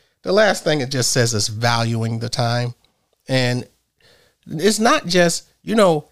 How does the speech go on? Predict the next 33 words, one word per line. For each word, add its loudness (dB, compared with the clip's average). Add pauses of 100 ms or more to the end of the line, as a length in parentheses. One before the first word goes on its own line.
(300)
it's -4
not 2
just -2
about 0
spending -4
time -4
with, -14
per -10
se, -4
your -8
spouse. -6 (760)
And 0
if 0
you -4
have -2
multiple -2
children, -4 (520)
it's -2
not 2
always 0
a -4
thing -2
where -2
you're -4
gonna -2
just -6
do -6 (100)
everything -2
with -8
your -6
children -6
all -4
together. -8